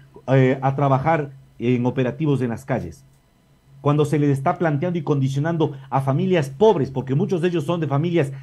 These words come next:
del quintil más bajo de la población. ¿Qué van a hacer sus familias para subsidiarles durante estos seis meses a estos cadetes, eh, dentro de la Escuela Superior de Policía? Entonces, hay, hay un contrasentido. Este es un elemento.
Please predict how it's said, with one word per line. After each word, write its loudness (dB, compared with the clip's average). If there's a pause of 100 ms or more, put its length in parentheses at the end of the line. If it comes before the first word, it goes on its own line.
del 4
quintil -2
más -2
bajo 0
de 4
la 0
población. -2 (560)
¿Qué 4
van 4
a 4
hacer 2
sus -4
familias 0
para 0
subsidiarles 0 (160)
durante 0
estos -4
seis -2
meses -2 (180)
a 2
estos -2
cadetes, 0 (140)
eh, 0
dentro 2
de 0
la -2
Escuela -4
Superior -6
de -2
Policía? -10 (440)
Entonces, -2 (140)
hay, 2
hay 2
un 2
contrasentido. -2 (280)
Este 0
es 2
un 2
elemento. 0